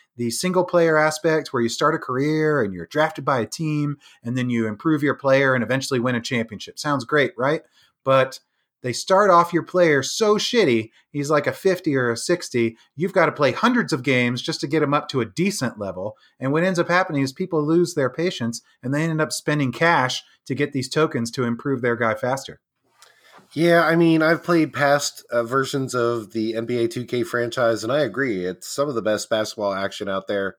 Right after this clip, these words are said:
Speaker 2: It, it, it's, it has an intuitive controls, uh, but I'm not gonna spend on top of the already sixty dollars I'm spending to make my one made player, uh, competitive.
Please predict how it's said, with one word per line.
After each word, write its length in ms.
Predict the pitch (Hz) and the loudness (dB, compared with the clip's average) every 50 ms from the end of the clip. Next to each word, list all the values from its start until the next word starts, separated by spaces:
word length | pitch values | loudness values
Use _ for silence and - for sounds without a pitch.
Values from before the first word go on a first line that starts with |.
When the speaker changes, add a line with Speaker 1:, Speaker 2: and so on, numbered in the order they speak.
| _ _ | _ _
Speaker 2:
It, 160 | - 101 95 | -16 -16 -14
it, 340 | - 110 110 113 107 90 - - | -10 -8 -6 -6 -6 -8 -12 -12
it's, 220 | 107 95 - - - | -12 -12 -12 -10 -10
it 100 | 107 - | -8 -4
has 240 | 113 127 123 110 | -4 -4 -4 -4
an 80 | 104 107 | -4 -6
intuitive 680 | 104 95 - - 131 131 127 120 113 113 107 104 95 - | -6 -6 -6 -4 -2 -2 -2 0 -2 -2 -4 -4 -8 -10
controls, 720 | - 104 98 - 107 113 110 110 110 110 110 101 - - - _ _ _ - - - - - _ _ _ _ _ _ - - | -10 -10 -8 -4 -2 -2 0 0 -2 -2 -4 -6 -8 -12 -14 _ _ _ -20 -20 -20 -20 -20 _ _ _ _ _ _ -16 -8
uh, 280 | - 98 101 98 98 | -6 -4 -2 -2 -4
but 400 | 90 - - 104 101 101 98 - - - - - - - | -4 0 2 2 2 2 0 -4 -12 -14 -16 -18 -10 -6
I'm 140 | 110 123 135 | -4 -2 0
not 240 | 135 131 127 - - | 2 0 0 0 -2
gonna 220 | 123 113 110 95 | -4 -2 -2 -4
spend 640 | - - - 135 123 120 113 107 107 107 101 - _ _ _ _ _ _ _ _ _ _ _ _ _ _ _ _ _ _ | -4 -4 -4 -2 0 0 0 0 -2 -4 -6 -8 _ _ _ _ _ _ _ _ _ _ _ _ _ _ _ _ _ _
on 220 | - 101 104 101 | -8 -6 -6 -6
top 280 | - - 123 131 120 117 | -4 0 0 0 0 0
of 120 | 113 101 | -4 -6
the 80 | 98 120 | -2 0
already 280 | 110 113 113 98 101 92 | 0 0 0 -2 -4 -8
sixty 320 | - - 123 - - 117 | -6 -8 -8 -8 -6 -2
dollars 340 | 107 104 104 104 104 92 - | 0 0 0 0 -2 -4 -6
I'm 140 | 98 98 95 | -6 -8 -8
spending 600 | - - - 123 113 101 92 87 87 87 85 - _ _ _ _ _ _ _ _ _ - | -8 -6 -4 -4 -4 -4 -4 -6 -6 -8 -10 -14 _ _ _ _ _ _ _ _ _ -12
to 100 | - 101 | -8 -6
make 260 | 104 101 98 - - | -4 -6 -6 -8 -8
my 280 | 104 101 101 101 98 | -6 -4 -2 -2 -4
one 680 | 98 92 92 101 104 104 107 107 101 98 98 87 95 95 - | -4 -8 -8 -6 -4 -4 -2 -2 -4 -6 -8 -10 -14 -16 -8
made 260 | - 113 107 104 98 | -4 -4 -4 -4 -6
player, 480 | - - 101 95 90 90 92 90 90 - - - - - | -6 -4 -4 -2 -2 -2 -4 -6 -8 -10 -12 -18 -16 -12
uh, 280 | 87 85 80 80 80 76 - _ _ _ _ _ | -10 -10 -10 -10 -12 -14 -18 _ _ _ _ _
competitive. 640 | - 101 92 - 104 98 85 82 69 73 71 - - | -12 -12 -8 -6 -4 -4 -4 -6 -10 -12 -16 -18 -20